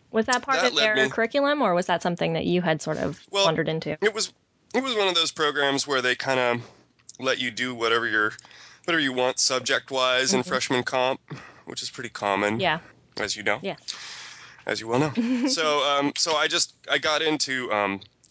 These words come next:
Speaker 2: semiotics, and I had this cool semiotics re-, semiotic readings of various pop culture texts and things, and it was just a lot of fun. The,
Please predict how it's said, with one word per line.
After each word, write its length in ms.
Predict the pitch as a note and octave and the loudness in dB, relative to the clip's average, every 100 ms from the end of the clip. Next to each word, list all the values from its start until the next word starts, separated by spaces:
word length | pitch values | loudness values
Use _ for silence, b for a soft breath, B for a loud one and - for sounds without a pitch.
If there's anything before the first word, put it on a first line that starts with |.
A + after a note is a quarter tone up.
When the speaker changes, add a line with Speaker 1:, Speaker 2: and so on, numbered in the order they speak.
| - | -2
Speaker 2:
semiotics, 840 | - B2 C3+ G#2 G#2+ A#2+ - - | 0 0 0 0 0 0 0 -2
and 80 | G2 | -4
I 40 | |
had 140 | G#2+ G#2+ | -8 -4
this 120 | G#2 | -6
cool 300 | - A#2 A2 | -4 -10 -6
semiotics 880 | - A2 G#2 G2+ F2+ A2 G2+ - - | -4 -2 0 0 0 -2 -2 -2 -2
re-, 220 | A2 A2 A#2 | -4 -10 -4
semiotic 500 | - F#3 F3 D3+ D3 - | -2 2 2 2 0 -4
readings 540 | A#2 B2 A#2+ A#2 A2 | -4 0 2 2 2
of 280 | G2+ F#2+ - B B B B B B B | 0 -2 -10 B B B B B B B
various 300 | - A#2 A2 | 0 2 2
pop 260 | - - A2 | 0 -2 -4
culture 280 | - G#2+ A2 | -2 -6 -4
texts 420 | - A2 - - | -4 -2 -2 -2
and 160 | G#2+ G#2+ | 0 0
things, 240 | A2+ A2 | -2 -2
and 80 | C3 | -2
it 60 | D3+ | -2
was 100 | E3+ | 0
just 160 | G3 | 0
a 60 | F3+ | 0
lot 160 | D#3 C3+ | 2 0
of 100 | A2+ | -2
fun. 400 | - D3 C#3 | -2 0 2
The, 80 | B2+ | 2